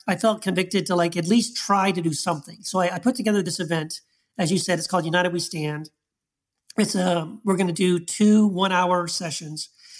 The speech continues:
with Christians in churches around the country. This is our goal anyway, and I'm hoping we're gonna get a good response from this, um,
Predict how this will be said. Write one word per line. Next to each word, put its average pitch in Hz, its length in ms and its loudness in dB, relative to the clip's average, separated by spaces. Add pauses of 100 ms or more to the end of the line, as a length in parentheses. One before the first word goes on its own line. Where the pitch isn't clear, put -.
(280)
with 214 420 2
Christians 202 420 0
in 208 100 0
churches 180 400 -2
around 175 320 0
the 180 60 -12
country. 175 300 -2
This 180 160 -2
is 170 100 -4
our 165 100 0
goal 180 240 2
anyway, 160 320 -2
and 156 100 -2
I'm 139 100 -8
hoping 170 380 -2 (560)
we're 170 140 -2
gonna 160 140 -2
get 160 140 -2
a 156 40 -2
good 156 160 -4
response 175 360 -2
from 180 140 -8
this, 165 300 -4 (400)
um, 165 440 0